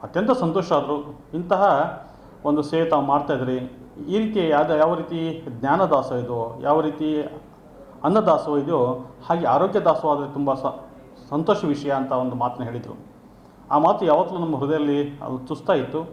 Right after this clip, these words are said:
ಮೊನ್ನೆ ದಿನ ಅವರ ಪ್ರಥಮ ಸ್-, ಪುಣ್ಯ ಸ್ಮರಣೆಯ ಸಂದರ್ಭದಲ್ಲಿ ಜಿಲ್ಲೆಯ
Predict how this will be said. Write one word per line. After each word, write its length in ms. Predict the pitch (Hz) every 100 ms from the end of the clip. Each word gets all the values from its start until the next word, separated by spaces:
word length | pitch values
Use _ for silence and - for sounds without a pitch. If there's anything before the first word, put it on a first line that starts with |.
| - - - -
ಮೊನ್ನೆ 240 | 143 143
ದಿನ 120 | 143 170 131 127 - - -
ಅವರ 100 | 123
ಪ್ರಥಮ 460 | 123 127 127 160 156
ಸ್-, 460 | 151 - - -
ಪುಣ್ಯ 200 | 151 147
ಸ್ಮರಣೆಯ 400 | 143 143 135 131
ಸಂದರ್ಭದಲ್ಲಿ 680 | 127 139 156 175 135 117 101 - - - - - - - - - - - 123
ಜಿಲ್ಲೆಯ 380 | 151 156 156